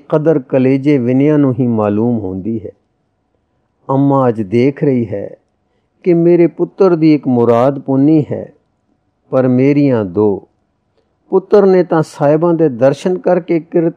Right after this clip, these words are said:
ਕਿਰਤ ਆਉਣਾ ਹੈ ਤੇ ਮੈਂ ਸਤਿਗੁਰਾਂ ਦੀਆਂ ਚਰਨਾਂ ਤੋਂ ਨਿਛਾਵਰ ਹੁੰਦਿਆਂ ਦੂਸਰਾ ਸੁੱਖ ਇਹ ਦੇਖ ਕੇ ਮਾਨਣਾ ਹੈ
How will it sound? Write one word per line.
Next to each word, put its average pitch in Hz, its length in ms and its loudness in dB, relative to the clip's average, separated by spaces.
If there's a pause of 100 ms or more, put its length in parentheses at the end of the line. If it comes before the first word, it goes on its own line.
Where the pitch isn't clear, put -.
ਕਿਰਤ 160 280 -2
ਆਉਣਾ 147 400 -2
ਹੈ - 160 -10 (840)
ਤੇ 156 120 2
ਮੈਂ 151 340 4
ਸਤਿਗੁਰਾਂ 165 680 0
ਦੀਆਂ 147 280 2
ਚਰਨਾਂ 147 460 0
ਤੋਂ 139 180 -2
ਨਿਛਾਵਰ 131 640 0
ਹੁੰਦਿਆਂ 113 600 -2 (460)
ਦੂਸਰਾ 165 640 2
ਸੁੱਖ - 420 -4 (200)
ਇਹ 185 200 4
ਦੇਖ 151 380 0
ਕੇ 147 160 -2
ਮਾਨਣਾ 131 560 0
ਹੈ 104 360 -2